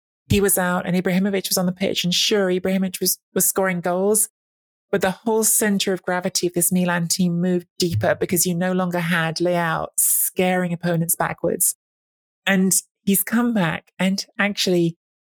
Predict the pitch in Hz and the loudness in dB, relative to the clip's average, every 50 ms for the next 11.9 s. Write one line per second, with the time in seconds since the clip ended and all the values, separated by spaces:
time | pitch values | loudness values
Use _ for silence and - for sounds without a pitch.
0 | _ _ _ _ _ _ _ _ _ - 220 214 208 196 196 202 196 185 - 185 | _ _ _ _ _ _ _ _ _ 2 4 4 4 4 2 0 0 0 0 0
1 | 175 - 175 170 185 185 180 175 180 175 - - - - 196 180 185 180 180 180 | 0 0 0 0 0 0 0 -2 -2 -2 -4 -4 -4 -2 -2 0 0 0 0 0
2 | 175 - - _ _ _ _ _ - 208 214 214 214 208 202 202 185 175 - 170 | -2 -4 -8 _ _ _ _ _ 0 0 2 2 2 2 2 2 2 0 -2 -2
3 | 170 - 165 165 170 170 - 190 190 196 180 180 - _ - - 180 180 180 170 | -2 -2 -2 -2 -2 -2 -2 0 0 0 -2 -2 -6 _ -2 0 0 2 2 2
4 | 180 196 202 208 202 190 - 196 190 185 185 185 185 180 175 - - _ - 170 | 2 0 0 0 0 0 0 0 0 0 0 0 0 -2 -2 -4 -4 _ 0 0
5 | 165 165 170 - 170 - 175 - _ - 185 185 170 175 - - _ _ _ _ | 2 2 2 0 -2 -2 -4 -6 _ -2 0 0 0 -2 -4 -4 _ _ _ _
6 | _ _ _ _ _ _ _ - 190 180 - 185 180 175 170 - 180 170 170 175 | _ _ _ _ _ _ _ 0 0 2 2 2 2 2 0 0 -2 -2 -2 -2
7 | - - 180 170 170 165 - - _ _ _ _ _ _ _ _ _ _ _ _ | -2 -2 0 0 0 -2 -4 -4 _ _ _ _ _ _ _ _ _ _ _ _
8 | _ - 202 196 214 233 233 226 190 175 175 - - 170 165 175 - - - 220 | _ 0 2 2 4 2 2 2 0 0 -2 -2 -2 -2 0 0 -2 -2 0 0
9 | 214 208 202 196 196 190 - - - 190 180 180 175 - - 185 170 175 180 175 | 0 2 2 0 0 0 -2 -2 -2 0 0 0 0 0 0 0 0 0 0 0
10 | 175 165 - _ _ _ _ _ _ _ _ _ _ _ - - 214 220 - - | 0 -2 -2 _ _ _ _ _ _ _ _ _ _ _ 0 0 0 0 0 0
11 | 214 196 185 180 - - - 208 208 202 190 - 190 185 175 170 170 165 | 0 0 0 0 0 -2 0 0 -2 -2 -2 -2 0 0 0 0 -2 -4